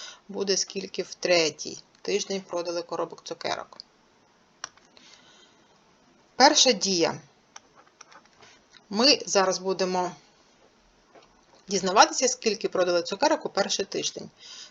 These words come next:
Знаємо п'ять вісімнадцятих від триста двадцяти чотирьох, від загальної кількості. А щоб, е, знайти дріб від числа, треба це число помножити на дріб.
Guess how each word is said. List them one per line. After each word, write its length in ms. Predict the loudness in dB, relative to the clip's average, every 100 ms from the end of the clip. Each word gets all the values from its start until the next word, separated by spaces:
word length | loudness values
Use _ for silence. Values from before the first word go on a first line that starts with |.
| -10
Знаємо 380 | 0 0 0 2
п'ять 280 | 6 6
вісімнадцятих 960 | 4 -2 0 0 0 0 0 -2 -2 -8
від 320 | -4 -4 -4
триста 340 | -4 -2 0 0
двадцяти 640 | 0 0 -2 -4 -2 -2
чотирьох, 500 | -4 -2 2 2 0
від 160 | -2 0
загальної 460 | 2 2 2 0 -4
кількості. 540 | -8 -8 -10 -12 -14 _ _ -20 -20 -20 -20 -12
А 240 | -4 -2 0
щоб, 420 | 2 0 0 -4
е, 600 | 0 0 0 0 -2 -6 -6
знайти 680 | -6 -2 0 0 0 0 -4 -14 _ _ -20 -20 _
дріб 240 | 2 2 2
від 140 | -4
числа, 300 | -2 4 6
треба 320 | 6 2 0 0
це 160 | -2
число 300 | -2 0 0
помножити 560 | 0 -4 -6 -6 -6 -4
на 260 | -4 -4
дріб. 240 | -6 -10